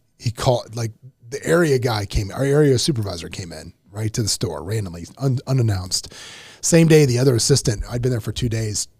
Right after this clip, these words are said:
tried to call in. And this is exactly how it went. Called in, I was like, "Hello?"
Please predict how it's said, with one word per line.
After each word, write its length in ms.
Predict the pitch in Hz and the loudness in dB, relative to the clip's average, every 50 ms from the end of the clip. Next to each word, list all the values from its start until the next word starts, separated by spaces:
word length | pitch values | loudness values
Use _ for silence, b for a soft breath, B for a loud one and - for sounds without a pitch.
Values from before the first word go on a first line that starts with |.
| _ _ | _ _
tried 200 | - 135 113 104 | -10 -8 -8 -8
to 60 | 110 | -10
call 360 | - - - 117 107 95 101 | -10 -6 -6 -6 -6 -4 -6
in. 300 | 110 117 98 78 78 - _ _ _ _ _ _ _ _ _ _ _ _ _ _ _ _ - | -6 -6 -6 -8 -12 -20 _ _ _ _ _ _ _ _ _ _ _ _ _ _ _ _ -6
And 80 | - 160 | 0 4
this 200 | 143 131 - - | 4 4 4 2
is 100 | 117 104 | -2 -4
exactly 400 | 104 101 120 117 110 - 110 104 | -2 0 0 0 0 -2 -4 -2
how 220 | - 107 101 85 | -2 -2 -2 -4
it 40 | - | -8
went. 220 | 95 98 90 85 - _ _ B B B B B B B B B B B B B B - | -10 -10 -10 -10 -12 _ _ B B B B B B B B B B B B B B -2
Called 240 | - - 143 143 143 | 2 4 4 6 4
in, 100 | 139 139 | 4 4
I 80 | 135 | 2
was 140 | 131 123 113 | 2 2 2
like, 160 | 123 113 - | 0 -2 0
"Hello?" 420 | - 127 208 262 254 226 220 208 | 4 6 8 8 8 8 6 4